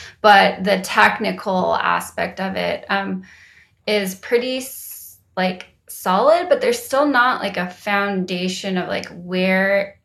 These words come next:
there's still a lot within the astrology community. There's still a lot of talk about who's right, where it came from, what civilization started it, <laughs> you know,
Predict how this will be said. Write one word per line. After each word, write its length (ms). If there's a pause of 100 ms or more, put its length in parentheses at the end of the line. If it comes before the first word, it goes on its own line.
(160)
there's 280
still 420
a 120
lot 280
within 360
the 120
astrology 680
community. 380
There's 280
still 260
a 160
lot 200
of 100
talk 360
about 540 (840)
who's 360
right, 540
where 220
it 140
came 300
from, 340
what 200
civilization 1080
started 540
it, 360
<laughs> 220
you 80
know, 120